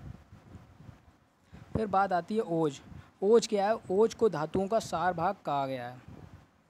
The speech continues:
ओज मतलब हम immunity से correlate कर सकते हैं। तो जब आपका शुक्र बन जाएगा तो शुक्र के बाद जो है वो ओज बनता है, शुक्र से ओज बनता है। तो ओज को समस्त धातुओं का सार भाग कहा गया है। इसकी कमी से व्यक्ति रोगी तथा नाश से मृत्यु होती है,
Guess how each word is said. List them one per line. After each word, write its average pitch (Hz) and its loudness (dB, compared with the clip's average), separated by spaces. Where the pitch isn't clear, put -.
ओज 196 6
मतलब 190 0
हम 208 -2
immunity 190 -2
से 208 0
correlate 185 -2
कर 170 -4
सकते 151 -10
हैं। 135 -10
तो 185 -2
जब 185 0
आपका 190 0
शुक्र 214 0
बन 175 0
जाएगा 170 -2
तो 202 -6
शुक्र 202 -6
के 220 -4
बाद 170 -2
जो 170 -2
है 202 -2
वो 185 -2
ओज 180 2
बनता 147 -8
है, 143 -6
शुक्र 185 -6
से 208 -4
ओज 170 -6
बनता 143 -8
है। 120 -12
तो 220 0
ओज 208 6
को 226 2
समस्त 208 -2
धातुओं 180 0
का 220 2
सार 180 -2
भाग 185 0
कहा 160 -2
गया 165 -2
है। 143 -6
इसकी 202 -8
कमी 190 -4
से 202 -6
व्यक्ति 175 -4
रोगी 165 -2
तथा 175 -4
नाश 165 -4
से 240 -2
मृत्यु 202 -2
होती 165 -2
है, 139 -8